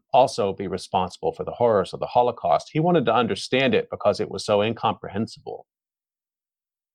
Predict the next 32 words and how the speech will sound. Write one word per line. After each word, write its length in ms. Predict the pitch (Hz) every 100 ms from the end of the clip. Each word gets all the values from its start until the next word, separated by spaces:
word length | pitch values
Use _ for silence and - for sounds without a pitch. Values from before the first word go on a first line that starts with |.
| _ _ _ _ _ _ _ _
David 160 | 90 95
Hackett 340 | 113 117 110
was 140 | 90 101
born 320 | 107 101 92
David 340 | 104 104 104 -
Andrew 400 | 110 104 101 98
Welper 560 | 98 110 - 87 90 - -
on 260 | 90 90
January 460 | 92 101 104 95 90
twenty-ninth, 480 | - 95 92 101 -
nineteen 380 | 92 92 95 87
forty, 280 | - 107 101
in 100 | 87
Rensselaer, 540 | 90 104 - 104 90 87
Indiana. 580 | 95 92 90 98 95 85
His 180 | 92 -
father, 460 | 101 95 87 - -
Andrew 340 | 104 107 95
Dale 320 | 82 98 90
Welper, 420 | 87 90 - 113
an 160 | - 92
engineer, 480 | 92 - 87 104 95
died 340 | 85 85 90
of 60 | -
sepsis 560 | - 123 - 64 - -
when 100 | -
David 280 | - - -
was 120 | 73
four. 500 | - 120 127 82 - _ _ _ _ _ _ _ _ -
His 340 | 117 98 - -
mother, 480 | 123 151 - 98 92
Margaret 580 | 90 98 123 101 92